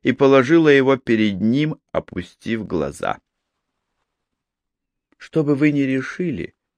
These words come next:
это теперь ваше, без всяких условий», сказала она, положившись на его широко известное чувство чести.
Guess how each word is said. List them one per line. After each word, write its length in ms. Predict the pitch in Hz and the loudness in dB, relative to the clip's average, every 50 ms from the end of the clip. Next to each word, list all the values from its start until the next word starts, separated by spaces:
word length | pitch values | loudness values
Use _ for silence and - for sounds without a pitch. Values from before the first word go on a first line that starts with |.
| _ _ _ _ _ _ _ _ _ _ _ _ _ _ _ _ _ _ _ _ | _ _ _ _ _ _ _ _ _ _ _ _ _ _ _ _ _ _ _ _
это 340 | _ 151 185 190 - 165 151 | _ 0 0 2 0 -4 -4
теперь 540 | 151 - 143 139 131 - - 160 160 151 123 | -4 -4 -4 -4 -4 -2 -2 -2 -2 -2 -2
ваше, 680 | 92 98 98 82 78 80 - - - - - 53 - _ _ _ _ _ _ _ _ _ _ _ _ _ _ _ | -4 -2 -2 0 -2 -2 -6 -10 -10 -8 -8 -8 -8 _ _ _ _ _ _ _ _ _ _ _ _ _ _ _
без 240 | 104 123 127 123 - | -2 -2 -2 -2 -4
всяких 520 | - - - 160 170 170 - 143 - - | -14 -8 -4 -4 -4 -4 -6 -12 -10 -10
условий», 680 | 101 92 - - - 60 67 64 55 - _ _ _ _ _ _ _ _ _ _ _ _ | -12 -14 -14 -16 -16 -12 -12 -12 -12 -14 _ _ _ _ _ _ _ _ _ _ _ _
сказала 560 | - - 85 80 82 101 95 90 82 78 78 | -10 -8 -6 -2 0 0 2 2 2 0 0
она, 300 | 80 87 101 104 101 - _ _ _ _ _ _ _ | 0 2 2 2 2 0 _ _ _ _ _ _ _
положившись 840 | - 110 104 107 110 101 98 123 127 120 - - 113 104 - - | 0 2 4 4 2 2 2 0 -2 -2 -2 -2 -2 -2 -4 -4
на 140 | - 104 104 | -4 -2 -2
его 220 | 104 101 98 107 104 | -2 0 0 0 -2
широко 520 | - - 101 92 101 95 - - 127 120 | 0 -2 -2 -2 -2 -2 -2 -2 -2 -2
известное 600 | 107 92 101 101 117 120 120 - - 101 101 98 | -2 -4 -2 -2 -2 -2 -2 -6 -8 -6 -4 -4
чувство 560 | 90 - - 117 110 - - _ - 101 107 95 | -6 -6 -8 -8 -8 -10 -12 _ -6 -6 -6 -6
чести. 640 | - - - - 82 76 - - - _ - - | -6 -6 -4 -4 -4 -4 -6 -16 -20 _ -20 -20